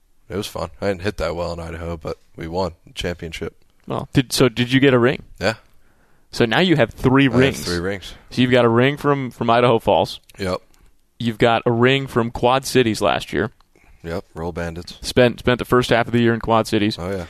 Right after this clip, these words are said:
Speaker 2: And you've got a ring from Northwest Arkansas last year. That's where you finished the season.
Speaker 1: Yep.
Speaker 2: So, first and foremost, I mean, are they fit for different fingers?
Speaker 1: No.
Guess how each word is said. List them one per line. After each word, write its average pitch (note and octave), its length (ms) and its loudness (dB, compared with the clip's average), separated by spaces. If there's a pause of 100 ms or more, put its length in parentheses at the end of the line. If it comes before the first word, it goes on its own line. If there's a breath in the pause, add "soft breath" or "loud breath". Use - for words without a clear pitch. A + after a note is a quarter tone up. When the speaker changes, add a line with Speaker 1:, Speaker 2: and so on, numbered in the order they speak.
(380 soft breath)
Speaker 2:
And A#2+ 240 4
you've A2+ 100 2
got C3 160 4
a B2+ 60 4
ring B2+ 300 2
from B2 160 -2
Northwest B2 360 4
Arkansas C3 400 2
last F#2+ 280 0
year. A2 80 2
That's G#2+ 180 -2
where A#2 100 0
you A#2 80 -2
finished B2 320 -2
the A2+ 80 -2
season. C#3 360 -2 (280 soft breath)
Speaker 1:
Yep. A#2+ 220 -4 (140)
Speaker 2:
So, A#2+ 520 2 (920)
first E3 280 2
and A#2 120 -2
foremost, B2+ 460 2
I A2+ 80 2
mean, A2 280 -2 (400)
are B2 160 4
they A#2+ 160 4
fit - 340 0
for - 180 2
different B2 400 0
fingers? D3 500 -2
Speaker 1:
No. F2+ 260 -4